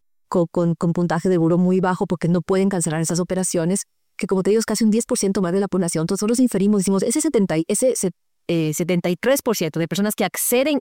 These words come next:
y usan productos y servicios financieros se bajaría más aún, a un sesenta y tres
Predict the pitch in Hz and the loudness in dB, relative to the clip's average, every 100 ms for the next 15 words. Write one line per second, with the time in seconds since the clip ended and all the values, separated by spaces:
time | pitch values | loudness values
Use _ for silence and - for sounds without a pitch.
0 | - 180 185 277 262 196 175 165 170 190 | 0 0 2 2 0 0 0 0 0 0
1 | 175 165 180 190 175 180 196 - _ - | 0 -2 -2 -2 0 0 -2 -6 _ -4
2 | 226 220 208 226 294 233 247 330 254 220 | 0 0 0 0 4 4 4 2 2 2
3 | 269 165 _ - 180 233 262 220 180 160 | 2 0 _ -4 0 2 2 0 0 0
4 | 160 165 220 - | -2 -2 -2 -4